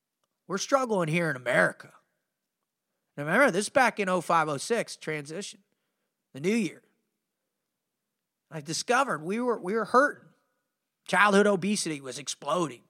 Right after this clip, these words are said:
You know, girls' suicide rates were starting to climb in first time in thirty years. And a couple psychologists out there from, you know, these highfalutin, you know, academ-, academic places were talking about this thing called internet withdrawal syndrome.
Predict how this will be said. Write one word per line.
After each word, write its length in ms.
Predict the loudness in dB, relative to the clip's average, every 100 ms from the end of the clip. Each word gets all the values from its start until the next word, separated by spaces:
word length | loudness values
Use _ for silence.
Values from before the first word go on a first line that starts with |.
| _ _ _ _ _
You 80 | -6
know, 220 | -4 -4 -6 -2
girls' 540 | 2 4 2 -2 -10
suicide 560 | -10 -2 0 2 0 0
rates 240 | -6 -10
were 100 | -8
starting 280 | -6 -4 -4
to 80 | -6
climb 340 | -6 -4 -4
in 80 | -6
first 260 | -6 -6 -4
time 180 | -6 -6
in 60 |
thirty 300 | -10 -10 -10
years. 400 | -14 -16 -16 -18 _ -20 -12
And 160 | -10 -6
a 40 |
couple 280 | 0 0 0
psychologists 720 | -2 0 4 4 4 2 -2
out 180 | -2 -2
there 160 | -4 -6
from, 420 | -2 -2 -2 -6 -16 -20 -10
you 80 | -6
know, 100 | -6
these 200 | -6 0
highfalutin, 920 | 2 2 0 0 0 -2 -8 -10 -12 -14
you 80 | -8
know, 60 | -2
academ-, 640 | 0 0 -2 -4 -4 -6 -8
academic 600 | -10 -10 -6 -4 -4 -2
places 440 | 0 2 0 -6
were 100 | -10
talking 320 | -4 0 0
about 220 | 0 -4 -4
this 100 | -8
thing 140 | -8
called 240 | -4 -2
internet 320 | -2 -2 -2 0
withdrawal 400 | -2 0 2 0
syndrome. 460 | -2 -10 -12 -20